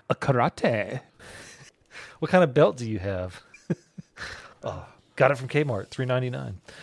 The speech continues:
Speaker 1: Three ninety-nine.
Speaker 2: Um, no, it's just he,
Speaker 1: I, I,
Speaker 2: he's
Speaker 1: I miss Kmart.
Speaker 2: he's, he's the, the center. You know, like, everything orbits around K C D C. He was Beatro's, or he was Beatro's friend, right?
Speaker 1: Right.
Speaker 2: Like,
Speaker 1: He's
Speaker 2: he's the,
Speaker 1: B L T's second in command. He's
Speaker 2: Right, right,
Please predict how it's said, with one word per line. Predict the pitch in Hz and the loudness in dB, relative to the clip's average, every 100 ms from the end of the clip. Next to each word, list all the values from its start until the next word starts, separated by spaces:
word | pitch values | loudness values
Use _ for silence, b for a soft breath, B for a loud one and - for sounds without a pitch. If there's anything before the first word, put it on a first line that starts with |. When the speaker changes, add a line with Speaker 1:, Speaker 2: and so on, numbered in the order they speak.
| B | B
Speaker 1:
Three | 127 | 0
ninety-nine. | 131 131 123 110 107 101 | 8 10 10 6 2 -4
Speaker 2:
Um, | 147 _ - - - | -8 _ -20 -20 2
no, | 190 220 | 8 10
it's | 170 | 10
just | 196 - | 6 0
he, | 196 170 190 190 | 0 2 2 2
Speaker 1:
I, | 170 | 0
I, | 151 | -4
Speaker 2:
he's | 147 185 156 | -2 0 0
Speaker 1:
I | 117 | -2
miss | - | -4
Kmart. | - 107 104 104 _ | -6 -6 -10 -14 _
Speaker 2:
he's, | - 135 120 | -6 -4 -4
he's | 120 147 127 | -4 -4 -2
the, | 123 113 104 - | 0 0 0 -6
the | 113 | -8
center. | 107 - 165 107 92 - _ _ | -2 4 4 4 -4 -12 _ _
You | 123 113 | -2 0
know, | 98 95 98 | 0 -2 0
like, | 123 139 | 2 4
everything | 147 147 | 4 4
orbits | 143 139 147 143 135 | 4 6 6 4 2
around | 123 120 120 | 2 2 2
K | 127 | -2
C | 117 117 | -2 -4
D | 107 110 | -4 -4
C. | 110 | -6
He | 95 139 160 | -4 0 4
was | 151 120 | 4 2
Beatro's, | - 123 - 113 104 - - | -2 -4 -2 -2 -4 -10 -12
or | - 113 101 b | -6 -6 -6 b
he | b 143 | b 0
was | 127 | 2
Beatro's | 139 123 113 - | 0 0 -2 -2
friend, | - 101 87 - _ - | -2 -2 -4 -14 _ -2
right? | 131 117 117 | 4 4 2
Speaker 1:
Right. | |
Speaker 2:
Like, | 123 110 107 | -2 -2 -2
Speaker 1:
He's | 127 | 4
Speaker 2:
he's | 143 127 | 4 6
the, | |
Speaker 1:
B | 147 | 6
L | 143 131 | 8 6
T's | - 139 127 123 | 4 2 2 2
second | - - 123 120 | 0 2 2 0
in | 113 | -6
command. | - 110 101 92 95 | -6 -6 -6 -8 -12
He's | - 120 | -12 -2
Speaker 2:
Right, | 117 101 | -2 0
right, | 101 90 | -2 -4